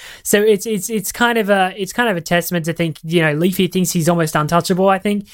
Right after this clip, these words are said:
He thinks, "Oh, I can make videos on whoever I want. It doesn't really matter what I say." But I think, you know, Leafy is still a, still a YouTube creator, and he has to abide by the same rules everyone else does. Um, but that, that's kind of where I, um, where I go off from that Leafy stuff.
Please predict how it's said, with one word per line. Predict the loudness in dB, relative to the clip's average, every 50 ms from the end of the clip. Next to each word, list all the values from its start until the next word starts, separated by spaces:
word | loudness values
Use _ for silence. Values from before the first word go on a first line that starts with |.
| -20 -4 -4
He | -2
thinks, | 0 0 0 2
"Oh, | 4 4 4 6 4
I | 2 2 0
can | -4 -6
make | -6 -6 -4
videos | -4 -2 0 0 0 0 0
on | -2
whoever | -2 0 0 0 0 0 0 0
I | 0
want. | 2 2 2 2 0 -2
It | -6 -8
doesn't | -6 -4 -4 -2
really | -2 -2 -2 0
matter | 2 2 2 2 2
what | 0 0 -2
I | -4 -4
say." | -2 0 2 2 2 2 0 -2 -4 -8 -14 -20 -20 -20 -20 _ _
But | 2 2
I | 2 2
think, | 2 0 -2 -2 -4 -6
you | -4
know, | -4 -4 -4 -4 -6 _
Leafy | 0 0 0 0 0 -2 -2
is | -2 -2
still | 0 0 2 4 4
a, | 2 2 0 -2 -6 -10
still | -10 -6 -2 0 2
a | 2
YouTube | 2 2 0 0 0 -2 -4 -2
creator, | 0 2 2 4 2 2
and | -2 -2
he | -2 0 0
has | 0 0 0
to | 0 0
abide | 0 2 2 0 0 0
by | -2 -6
the | -8 -8
same | -6 -4 -2 -2
rules | -2 -2 -2
everyone | -2 -4 -2 -2 0 0
else | 0 0 -2
does. | -6 -10 -10 -12 -12 -14 -12 -14 -16 -16 -16 -16 -16 -18 -4 0
Um, | 2 4 4 4 2 0 -2 -6 -8 -10 _ _ _ _ _ _ _ _ _ _ _ _ _ _ _ -20 -20 _ -4
but | -2 -2 0 2
that, | 0 2 4
that's | 2 2 0 -2
kind | -6 -4 -2 0 0
of | 0
where | 0 -2 0
I, | 2 2 2 2 2 0 0
um, | -2 -2 -4 -6 -8 -12 -14 -18 -20 _ _ _ _ _ _ _
where | -2 0 2 2
I | 2 0 -2
go | -4 -2 -2
off | -2 -2 -4
from | -4 -6
that | -6 -6 -6 -6
Leafy | -8 -8 -8 -10 -12
stuff. | -14 -12 -12 -14 -14 -16 -18 -20 -20